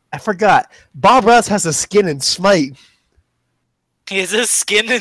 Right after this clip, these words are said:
Speaker 2: Smite?
Speaker 1: Yes, I think it's, pretty sure that's on right. Fucking, uh, let me see.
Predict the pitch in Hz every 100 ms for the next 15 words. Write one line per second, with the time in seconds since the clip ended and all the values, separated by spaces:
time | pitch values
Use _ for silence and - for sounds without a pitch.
0 | 220 - - 175 135 151 214 - _ _
1 | _ _ - 262 220 165 - - - 165
2 | - 247 220 - - - 165 247 262 208
3 | 220 190 165 147 139 120 117 120 - _
4 | _ - - 170 160 156 147 139 139 147
5 | 123 - 113